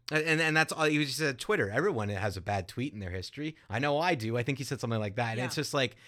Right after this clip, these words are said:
Speaker 1: that's why. It's because
Speaker 2: So if we
Speaker 1: it's
Speaker 2: all
Speaker 1: just
Speaker 2: acknowledge that,
Speaker 1: Yeah.
Speaker 2: okay, let's move
Speaker 1: Let's move on.
Speaker 2: forward and just pick a host again.
Speaker 1: And, and we'll talk about moving on and, and some of the speeches 'cause,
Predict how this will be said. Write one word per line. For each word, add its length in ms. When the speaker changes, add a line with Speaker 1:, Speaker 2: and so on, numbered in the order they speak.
Speaker 1:
that's 280
why. 480
It's 120
because 380
Speaker 2:
So 80
if 80
we 80
Speaker 1:
it's 80
Speaker 2:
all 80
Speaker 1:
just 160
Speaker 2:
acknowledge 460
that, 480
Speaker 1:
Yeah. 220
Speaker 2:
okay, 180
let's 160
move 100
Speaker 1:
Let's 140
move 80
on. 60
Speaker 2:
forward 440
and 160
just 300
pick 160
a 60
host 320
again. 300
Speaker 1:
And, 220
and 160
we'll 120
talk 260
about 180
moving 320
on 220
and, 120
and 200
some 160
of 60
the 60
speeches 460
'cause, 280